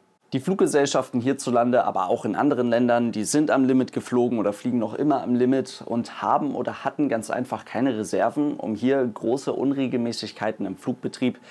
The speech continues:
wirklich auffangen zu können. Diese Unregelmäßigkeiten,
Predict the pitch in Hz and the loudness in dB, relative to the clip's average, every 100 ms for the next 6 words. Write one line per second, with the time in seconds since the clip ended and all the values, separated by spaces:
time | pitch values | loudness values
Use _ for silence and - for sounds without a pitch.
0 | - - - 123 135 127 - 80 - 92 | -20 -14 -6 -4 -4 -4 -4 -4 -6 -8
1 | 92 - 95 101 90 - _ - 123 113 | -8 -8 -6 -6 -6 -10 _ -4 -2 0
2 | 98 131 135 127 127 123 120 - 113 113 | 0 0 0 0 0 -2 -8 -4 -4 -2
3 | 123 | -4